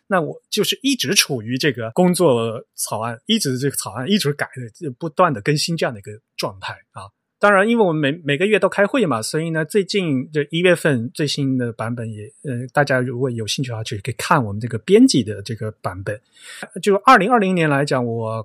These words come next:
个人最重要的一些事情呢是，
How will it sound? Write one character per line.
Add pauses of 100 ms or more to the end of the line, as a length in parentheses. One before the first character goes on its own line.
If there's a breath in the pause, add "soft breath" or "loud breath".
个
人
最
重
要 (120)
的
一
些 (380)
事
情
呢
是，